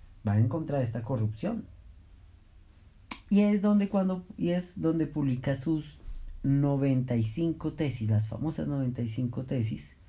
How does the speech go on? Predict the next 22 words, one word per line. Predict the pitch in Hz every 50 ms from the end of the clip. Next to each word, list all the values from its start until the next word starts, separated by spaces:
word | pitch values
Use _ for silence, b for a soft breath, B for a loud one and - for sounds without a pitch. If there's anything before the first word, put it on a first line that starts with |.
| b b b b b b b b b - - 135
de | 143 147
Lutero, | 165 175 175 - 147 131 135 196 - - - - - - - - - - - - - - - - - - - - -
¿sí? | - - 127 147 202 208 b b b b b b b b b b b b b b - - - -
Eh, | 123 120 120 113 110
que | 107 123 117
fueron | 123 120 117 113
traducidas, | 170 170 151 120 110 120 113 113
obviamente | 107 120 123 127 135 151 143 143
estaban | 151 139 - 147 147 143
en, | 151 147 139 123
en | 120 113
latín, | 104 101 92 92 113 135 180 220
pero | 269 214 143 110 101 - -
eso | 117 113 107 107 165
fue | 170 - 208 196
rapidito | 175 175 160 - 123 117 110 110 - -
que | - 165
las | 131 110 110
tradujo | 107 113 107 107 104 107 151
al | 151 156
alemán, | 147 123 104 98 98 95 104 165 208 B B B B B B B B B B B B B B - - -
eh, | 151 117 110 101 101 98 98 98 95 95 95 92